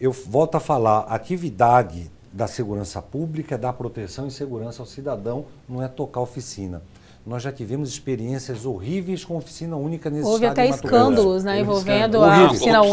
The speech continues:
Speaker 2: única,
Speaker 3: Teve.
Speaker 2: corrupção.
Speaker 1: E, e, e, André, aí
Speaker 2: Uhum.
Speaker 1: tem um detalhe. Vamos imaginar, lá em Querência, o policial tá com uma viatura, ele não precisa bater a viatura, ele, ele entra numa estrada de terra, bate, estoura o kart,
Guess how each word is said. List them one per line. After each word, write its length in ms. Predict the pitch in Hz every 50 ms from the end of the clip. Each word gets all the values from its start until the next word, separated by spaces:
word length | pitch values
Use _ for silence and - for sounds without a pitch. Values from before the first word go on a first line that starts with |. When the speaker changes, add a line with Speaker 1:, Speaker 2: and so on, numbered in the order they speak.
| 202 196 -
Speaker 2:
única, 240 | - - 190 175 - 180
Speaker 3:
Teve. 100 | - 120
Speaker 2:
corrupção. 600 | 123 113 92 - - - 202 190 196 226 226 226
Speaker 1:
E, 140 | 175 147 175
e, 340 | 180 170 - 170 170 - 180
e, 40 | 165
André, 440 | 156 160 160 196 202 185 143 - - -
aí 200 | - 160 175 185
Speaker 2:
Uhum. 60 | 202 185
Speaker 1:
tem 120 | 208 214
um 60 | 214 208
detalhe. 540 | 214 208 208 - 127 110 98 90 82 80 - - - - - - - - - - _ _ - - - - _ -
Vamos 260 | 113 120 175 190 196
imaginar, 760 | 190 185 170 156 151 135 110 110 113 107 113 117 120 123 120 - - - - -
lá 260 | 113 120 127 147 165
em 80 | 175 170
Querência, 760 | 170 170 160 147 127 123 120 120 123 120 - - 135 127 123 - - - - - -
o 60 | _
policial 320 | - 160 120 - - 131 120
tá 120 | - 131
com 60 | 107
uma 140 | 123 120 117
viatura, 600 | 98 113 110 98 - - 117 120 127 123 127 127 127 - - _ -
ele 240 | 113 127 131 135 - -
não 220 | 143 165 170 175
precisa 320 | - - - - - 180 170
bater 500 | 165 165 190 170 - - - - 151 135
a 80 | 110
viatura, 380 | 104 117 104 - - 127 127 147
ele, 100 | 160 165 139 147
ele 140 | 156 165 170
entra 240 | 180 175 175 160
numa 160 | 151 160 156 139
estrada 220 | - - 151 139
de 80 | 139 -
terra, 180 | 175 175 156
bate, 300 | 139 135 165 170 156 -
estoura 260 | - - 160 160 143
o 40 | 135
kart, 460 | 135 - 135 147 165 160 139 123 127